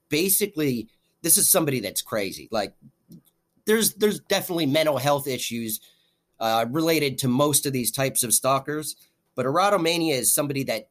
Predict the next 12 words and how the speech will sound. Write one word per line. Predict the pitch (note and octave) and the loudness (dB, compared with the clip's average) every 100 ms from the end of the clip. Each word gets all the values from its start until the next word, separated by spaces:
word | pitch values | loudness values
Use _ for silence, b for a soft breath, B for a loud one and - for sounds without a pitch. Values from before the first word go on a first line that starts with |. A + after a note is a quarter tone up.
| G#2+ | -8
that | A2+ G#2 _ _ _ _ _ | -6 -6 _ _ _ _ _
doesn't | - G3 F#3+ | -4 -2 -2
even | D#3 B2 G#2+ | -4 -4 -2
know | B2+ B2+ | -2 -2
you. | F#2 F2+ E2+ - | -6 -12 -14 -4
They, | B2+ B2 G2 | -4 -4 -8
but | - B2+ | -8 -4
they, | B2+ A#2 G#2+ - _ _ _ _ _ | -2 -2 -6 -10 _ _ _ _ _
they | C#3+ | -2
feel | C3+ - F3+ E3 | -2 -2 0 2
like | C3+ A2+ A#2+ | 0 0 -6
you | C3 E3 D#3 C3 A2+ | -4 0 0 0 -4